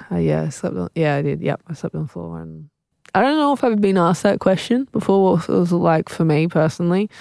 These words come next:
Speaker 2: I think
Speaker 1: Well, you, you, there's your brother you love, and you're on,
Speaker 2: Oh,
Speaker 1: on the
Speaker 2: and I
Speaker 1: hospital f-
Speaker 2: idolize, like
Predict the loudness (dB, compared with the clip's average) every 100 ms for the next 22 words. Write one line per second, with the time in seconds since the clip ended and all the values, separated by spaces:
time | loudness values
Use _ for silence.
0 | -20 -20 -20 _ _ _ _ -10 -4 -2
1 | 0 -2 -8 -20 _ _ _ _ _ _
2 | -4 0 0 0 -2 -2 -6 -20 _ -6
3 | -4 -2 0 0 0 0 0 0 0 0
4 | 0 0 0 0 0 0 2 4 4 4
5 | 4 4 2 2 2 2 2 0 0 0
6 | -4